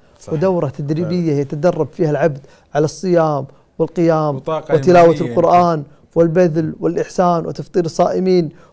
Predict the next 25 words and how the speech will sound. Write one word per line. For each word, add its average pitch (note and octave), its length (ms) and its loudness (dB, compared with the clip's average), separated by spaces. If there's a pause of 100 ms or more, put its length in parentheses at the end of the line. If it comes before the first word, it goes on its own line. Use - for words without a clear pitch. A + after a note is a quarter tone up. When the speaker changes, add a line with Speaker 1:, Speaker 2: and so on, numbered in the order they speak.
Speaker 2:
والعمرة E3+ 1000 -2
في F#3 120 -4
رمضان F3 400 2
ك-، - 260 -6 (140)
كحجة F3 1300 -2
مع F3 160 0
النبي F3 260 0
صلى F3 220 0
الله E3+ 260 4
عليه F3 200 0
وسلم، F3+ 480 2 (300)
ومن F#3 180 2
فطر F#3+ 360 0
صائما F#3+ 320 0
كان F#3+ 280 0
له F3+ 200 4
من F3+ 120 0
الأجر F#3+ 420 0 (440)
مثل G3 340 -4
أجور E3+ 420 -2
من D#3+ 140 -6
تبع، E3+ 440 -2
من، E3 300 -4 (420)
آه، C#3+ 320 -6
من، E3 360 -4